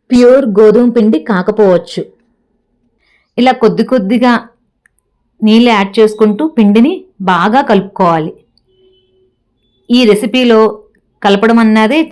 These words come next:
చాలా బిగ్ టాస్క్, అదే చాలా ఇంపార్టెంట్. మనం ఎంత బాగా కలుపుతామో ఈస్ట్ అంత చక్కగా యాక్టివేట్ అయ్యి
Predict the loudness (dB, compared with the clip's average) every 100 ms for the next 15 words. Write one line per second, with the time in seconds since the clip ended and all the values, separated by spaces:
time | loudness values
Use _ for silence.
0 | -2 0 0 0 0 -2 -2 -2 -2 -6
1 | _ _ _ _ -6 -2 -2 0 0 0
2 | -2 -2 -4 -4 -8 -12 -20 _ _ _
3 | _ _ _ _ _ -2 0 2 0 0
4 | 0 0 0 0 -2 -2 -2 -2 0 -4
5 | -8 _ _ -4 0 0 -2 -6 -8 -10
6 | _ -6 -2 -2 -4 -4 -2 0 0 -2
7 | -2 0 2 2 0 0